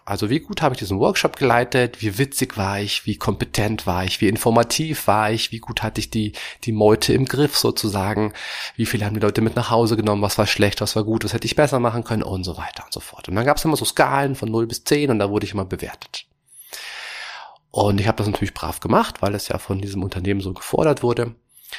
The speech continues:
Und dann habe ich mir natürlich, weil ich neugierig war, habe ich mir die Antworten angeschaut. Ja, also wie wurde ich so bewertet? Und im Schnitt hatte ich so,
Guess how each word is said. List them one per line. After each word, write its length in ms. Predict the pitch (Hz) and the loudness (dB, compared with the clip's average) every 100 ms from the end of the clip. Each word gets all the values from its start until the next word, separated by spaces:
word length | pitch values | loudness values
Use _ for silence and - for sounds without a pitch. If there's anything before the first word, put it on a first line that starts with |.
| - - - _ _ | -16 -20 -20 _ _
Und 720 | 110 104 104 104 107 - - | 0 4 4 2 0 -8 -4
dann 280 | 95 98 92 | -2 0 -2
habe 240 | 87 92 | 0 0
ich 120 | 107 | 0
mir 580 | - 107 113 120 123 - | -2 -2 0 0 -2 -4
natürlich, 640 | - 113 - - 104 180 - | -6 -8 -4 0 2 2 -2
weil 80 | 87 | -6
ich 120 | - | -4
neugierig 520 | 85 92 127 180 190 | 0 2 4 2 6
war, 180 | 185 170 | 6 6
habe 160 | 135 | 4
ich 100 | 135 | 2
mir 120 | 127 123 | 0 0
die 260 | 131 127 - - | 0 -4 -8 -8
Antworten 600 | - 113 - 98 95 95 | 0 2 2 2 2 -2
angeschaut. 720 | 92 92 - - - - - - _ | -2 -2 -2 -2 -8 -12 -12 -14 _
Ja, 260 | 90 120 | -4 -2
also 220 | 113 90 90 | -2 -4 0
wie 140 | 92 | 0
wurde 180 | 92 95 | 2 0
ich 60 | |
so 100 | - | -2
bewertet? 680 | 104 98 95 87 - - - _ - - - - - | -2 2 2 2 -4 -10 -12 _ -20 -20 -20 -20 -14
Und 100 | - | -4
im 100 | 113 | 0
Schnitt 380 | - 185 208 - | 2 2 0 2
hatte 180 | 117 127 | 0 0
ich 80 | - | -4
so, 240 | 110 110 | -4 -8